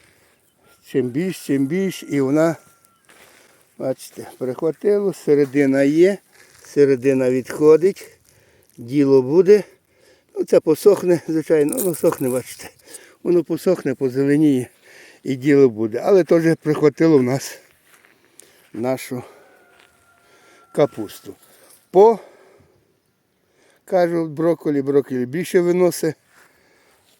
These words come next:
Молода не так. Бачите, молода не так. Виносить морози. Другі казали, о, вона там перенесе. Ні, якби було п'ять тут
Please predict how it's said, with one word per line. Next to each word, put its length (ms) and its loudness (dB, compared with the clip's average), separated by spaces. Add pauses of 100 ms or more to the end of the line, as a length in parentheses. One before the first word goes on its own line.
(260)
Молода 600 2 (260)
не 200 -2 (160)
так. 400 -8 (2000)
Бачите, 500 -16
молода 480 -4
не 140 -2
так. 500 -16 (360)
Виносить 600 -6 (540)
морози. 460 -2 (120)
Другі 300 -6
казали, 460 -6
о, 240 0 (800)
вона 240 -6
там 200 -6
перенесе. 640 -4
Ні, 200 -2
якби 260 -2
було 240 -4
п'ять 260 -2
тут 240 -8